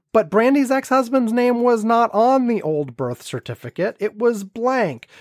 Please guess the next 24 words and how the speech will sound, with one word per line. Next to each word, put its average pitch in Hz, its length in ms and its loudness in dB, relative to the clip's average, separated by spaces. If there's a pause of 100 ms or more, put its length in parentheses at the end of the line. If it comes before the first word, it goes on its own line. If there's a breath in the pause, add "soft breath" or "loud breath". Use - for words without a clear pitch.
(140 loud breath)
So 214 200 2
they 208 160 4
made 202 360 2
no 202 260 2
change, 196 720 -2
'cause 180 240 0
if 180 180 -2
you 185 140 2
did 220 180 2
a 208 80 2
find 214 320 2
and 202 140 -2
replace 226 500 -2
on 185 300 0
his 208 320 0
name, 196 340 2
you 202 300 -2
don't 196 360 0
get 180 240 -2
anything 190 640 0
'cause 156 300 -2
it 131 120 -6
was 127 280 -6
blank. 175 420 0